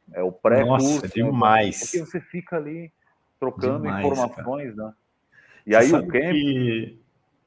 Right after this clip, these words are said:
Speaker 2: é,
Speaker 1: Pode falar, pode falar.
Speaker 2: é só um parênteses, né?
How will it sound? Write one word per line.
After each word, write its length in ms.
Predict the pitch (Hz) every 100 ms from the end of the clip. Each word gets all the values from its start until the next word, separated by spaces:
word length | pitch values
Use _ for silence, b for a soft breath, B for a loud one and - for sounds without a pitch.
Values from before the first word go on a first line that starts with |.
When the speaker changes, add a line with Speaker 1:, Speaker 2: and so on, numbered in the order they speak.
| -
Speaker 2:
é, 360 | 104 104 104 101
Speaker 1:
Pode 200 | 98 98
falar, 200 | 110 95
pode 200 | 95 -
falar. 180 | 98 - _ 113
Speaker 2:
é 60 |
só 360 | 107 107 110 110
um 80 | 101
parênteses, 600 | 107 101 101 87 92 85
né? 200 | 90